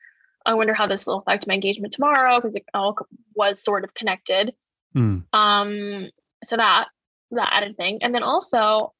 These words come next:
Speaker 1: um, I was eating out so much and I wasn't really exercising to compensate it
Speaker 2: Mm-hmm.
Speaker 1: that I ended up gaining, like, a lot of weight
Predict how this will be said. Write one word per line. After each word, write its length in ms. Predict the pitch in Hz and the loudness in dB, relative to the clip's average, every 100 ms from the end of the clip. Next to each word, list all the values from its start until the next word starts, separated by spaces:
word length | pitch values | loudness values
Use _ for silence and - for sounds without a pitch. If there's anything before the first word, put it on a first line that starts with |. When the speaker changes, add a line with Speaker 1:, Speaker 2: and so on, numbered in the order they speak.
| - | 0
Speaker 1:
um, 240 | 226 220 | 0 0
I 100 | 220 | -4
was 100 | 233 240 | -4 -6
eating 160 | 269 | -4
out 220 | 277 254 233 | -2 -2 -4
so 280 | - 220 | -6 -4
much 380 | 220 208 262 - - | -2 -4 -2 -4 -2
and 100 | 226 | 0
I 80 | 208 | 0
wasn't 640 | 208 214 220 226 226 226 - - _ _ _ _ _ _ _ _ _ _ _ _ _ _ _ - | 0 0 2 0 0 -2 -4 -6 _ _ _ _ _ _ _ _ _ _ _ _ _ _ _ -10
really 560 | 202 220 214 214 202 - | 0 2 4 2 0 -2
exercising 840 | 208 - 226 220 214 196 185 180 | -4 0 -2 0 2 0 -2 -12
to 120 | - 220 | -12 -10
compensate 840 | - - 190 208 247 247 262 269 | -8 -4 -4 -2 -6 -2 0 4
it 220 | 311 349 - _ _ | 4 2 -2 _ _
Speaker 2:
Mm-hmm. 160 | 135 104 | 0 4
Speaker 1:
that 180 | 214 - | 4 2
I 80 | 208 | 2
ended 220 | 226 277 | 2 0
up 60 | 254 | 2
gaining, 240 | 226 226 | 0 0
like, 200 | 220 208 | -2 -2
a 40 | 190 | -2
lot 220 | 202 208 | 0 0
of 80 | 190 | 0
weight 560 | 240 359 226 160 - | -2 -2 -2 -4 -10